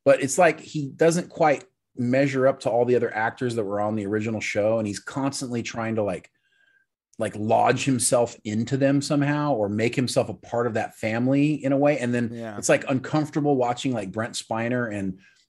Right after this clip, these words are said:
Speaker 1: and Jonathan Frakes talk to him because they're, like, trying to, like, uh, stroke his ego and make him feel better about the fact that he's not really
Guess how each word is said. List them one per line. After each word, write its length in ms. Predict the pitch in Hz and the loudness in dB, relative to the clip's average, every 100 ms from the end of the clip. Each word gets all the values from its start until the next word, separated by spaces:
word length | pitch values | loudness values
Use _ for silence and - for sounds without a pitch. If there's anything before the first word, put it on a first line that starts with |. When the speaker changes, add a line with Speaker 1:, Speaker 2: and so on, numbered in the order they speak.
| - | -6
Speaker 1:
and 140 | 104 | -4
Jonathan 400 | 117 113 120 123 | -2 -2 0 -2
Frakes 400 | 113 117 107 - | 0 -2 -2 -10
talk 320 | - 107 117 - | -8 -8 -6 -2
to 60 | |
him 240 | 139 151 143 | 2 2 2
because 240 | 131 110 | 0 0
they're, 180 | 113 131 | 4 4
like, 200 | 127 - | 4 0
trying 340 | - 120 117 117 | -8 -4 -2 0
to, 40 | |
like, 300 | 110 92 - _ _ _ _ - | 0 -2 -8 _ _ _ _ -10
uh, 360 | 107 98 85 78 - - | -4 -4 -4 -10 -20 -8
stroke 440 | - - 131 131 135 | -6 0 4 4 2
his 240 | 110 - | -2 -2
ego 440 | 120 127 135 143 | 0 4 6 6
and 100 | 117 | 4
make 160 | 117 113 | 2 0
him 120 | 107 | -2
feel 280 | - 113 113 | -4 -2 2
better 300 | 123 135 131 | 4 4 4
about 240 | 117 110 98 | 4 2 -2
the 60 | |
fact 340 | - 117 113 - | -4 -2 -2 -4
that 80 | 104 | -8
he's 140 | 92 | -6
not 320 | 98 104 117 120 | -6 -6 -4 -2
really 360 | 117 110 98 | 0 0 -2